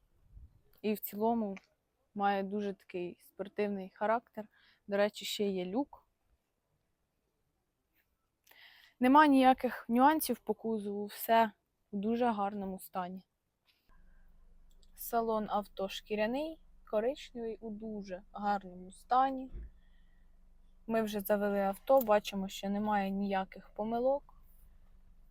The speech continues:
Є дуже гарний мультируль. Легенько повертається. Прикольненький. Підрульові пелюстки, круїз-контроль, автосвітло, автодощ,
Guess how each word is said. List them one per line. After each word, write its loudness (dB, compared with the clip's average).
Є 0
дуже -4
гарний 0
мультируль. -4
Легенько -6
повертається. -10
Прикольненький. -14
Підрульові 0
пелюстки, -4
круїз-контроль, -2
автосвітло, -2
автодощ, -2